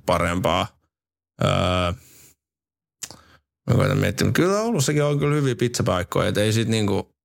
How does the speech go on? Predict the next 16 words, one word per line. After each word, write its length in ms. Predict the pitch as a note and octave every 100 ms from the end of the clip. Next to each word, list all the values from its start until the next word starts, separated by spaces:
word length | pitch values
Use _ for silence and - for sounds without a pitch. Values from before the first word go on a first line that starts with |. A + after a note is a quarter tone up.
| _ _ _ _ _ -
vaikea 300 | B2+ C3+ B2+
sanoa. 320 | B2 A#2+ F#2 G2 _ _ _ _
Tää 160 | - A2
pitäis 180 | A2+ A2
kysyä, 400 | A#2 A2+ A2+ G#2 _ _ _ _ _ -
pitäis 160 | A2
kyllä 140 | G#2+ A2+
pa-, 200 | B2 A#2
tota 180 | A#2 A#2
niin, 240 | A#2 A2+ -
vaimolta 460 | A#2 A#2+ G#2+ F2+ -
kysyä, 260 | F#2+ F#2
se 120 | F2+
on 140 | F#2+ F#2
suuri 320 | G2 F#2 F2 - _ _
pizza 420 | G2 F#2+ F#2+ F2